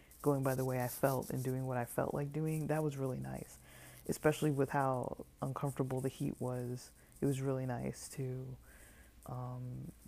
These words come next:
be able to just not have to, I'm not saying that my friends are, like, none of my friends are, like, a problem with that. I don't think it, it's just,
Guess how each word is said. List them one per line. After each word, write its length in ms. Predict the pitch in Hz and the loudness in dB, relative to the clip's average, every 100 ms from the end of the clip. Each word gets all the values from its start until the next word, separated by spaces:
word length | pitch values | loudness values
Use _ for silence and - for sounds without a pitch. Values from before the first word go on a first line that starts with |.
| - | -2
be 140 | 143 | 0
able 180 | 135 131 | 0 0
to 360 | 127 123 110 - - | -2 -2 -2 -4 -6
just 220 | 127 - | -6 -2
not 240 | 143 131 | 2 2
have 200 | - 139 - | 2 -2 -2
to, 340 | 123 123 101 - - - - - - - - - | -4 -2 -4 -6 -18 -20 -20 -18 -18 -16 -18 -4
I'm 60 | 262 | 4
not 120 | 302 | 8
saying 160 | - 165 | 10 10
that 120 | 135 | 8
my 100 | 131 | 6
friends 640 | - 135 131 123 120 - - - - | 4 0 0 0 -2 -4 -8 -12 -4
are, 140 | 123 113 - | -2 -2 0
like, 180 | - - | 0 6
none 140 | 214 | 8
of 40 | 160 | 8
my 60 | |
friends 320 | - - - - | 4 -2 -2 -4
are, 160 | - | -4
like, 100 | - - - - - - | -4 -6 -12 -16 -10 -6
a 40 | |
problem 560 | - - 156 143 143 143 | -2 4 4 4 2 2
with 140 | 143 | 2
that. 180 | 143 147 | 4 6
I 40 | |
don't 180 | 147 - | 4 4
think 280 | 165 151 139 | 4 2 0
it, 140 | - - - | -2 -2 -4
it's 160 | 143 | -4
just, 300 | - 147 - | 0 0 -2